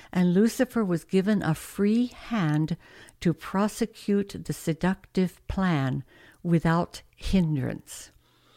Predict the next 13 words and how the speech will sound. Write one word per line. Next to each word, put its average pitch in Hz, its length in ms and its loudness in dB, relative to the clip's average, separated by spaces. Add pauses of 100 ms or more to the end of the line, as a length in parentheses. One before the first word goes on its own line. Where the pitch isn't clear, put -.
(600)
Lucifer 285 420 2
pointed 240 640 0
to - 240 -2
all 208 340 2
the 190 160 2
merciful 190 640 0
delays 170 640 -2
of 135 160 -6
justice 131 640 -4 (420)
as 185 220 -2 (140)
evidence 170 760 2
of 165 240 -4
the 160 180 -2